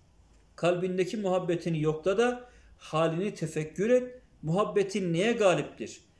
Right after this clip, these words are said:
Enes radıyallahu anh şöyle demiştir. Nebi-i Mükerrem sallallahu teala aleyhi ve sellem buyurdu ki, "Kimde şu üç şey bulunursa halaveti imanı tatmış olur."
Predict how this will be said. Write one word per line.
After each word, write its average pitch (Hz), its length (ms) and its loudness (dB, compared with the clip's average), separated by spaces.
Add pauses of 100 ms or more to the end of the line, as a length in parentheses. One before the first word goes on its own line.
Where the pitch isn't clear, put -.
(200)
Enes 247 380 2
radıyallahu 220 640 2
anh 190 140 0
şöyle 226 360 0
demiştir. 143 520 -4 (500)
Nebi-i 226 360 2
Mükerrem 240 500 2
sallallahu 220 680 0
teala 214 340 2
aleyhi 208 340 2
ve 202 100 2
sellem 180 500 2
buyurdu 190 360 2
ki, 127 360 -4 (340)
"Kimde 226 420 0
şu - 400 -4 (100)
üç 262 340 -2
şey 190 260 4
bulunursa 190 880 0 (240)
halaveti 202 800 0
imanı 185 560 0
tatmış 240 460 -2
olur." 135 380 -2